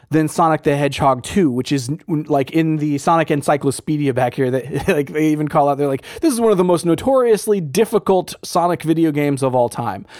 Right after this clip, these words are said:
Um, and I think Sonic the Hedgehog two for Game Gear, we only ever, like, maybe beat the first boss, like, th-, maybe, like, a handful of times,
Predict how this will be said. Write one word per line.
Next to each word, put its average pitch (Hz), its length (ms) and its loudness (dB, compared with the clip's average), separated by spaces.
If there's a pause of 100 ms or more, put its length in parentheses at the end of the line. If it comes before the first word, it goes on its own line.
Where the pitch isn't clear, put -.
(260)
Um, 147 300 4
and 147 80 2
I 151 40 0
think 202 160 0
Sonic 208 200 2
the 180 60 2
Hedgehog 156 360 2
two 175 400 2
for 147 140 -2
Game 156 280 2
Gear, 139 260 2 (200)
we 165 220 2
only 165 300 4
ever, 147 260 4
like, 135 220 0
maybe 143 240 2
beat 139 280 -2
the 135 120 -2
first 143 500 -2
boss, 131 460 0
like, 123 220 -4
th-, - 120 -20 (240)
maybe, 135 500 -2
like, 123 460 -2
a 123 80 -6 (260)
handful 120 460 -2
of 175 60 -4
times, 240 420 -2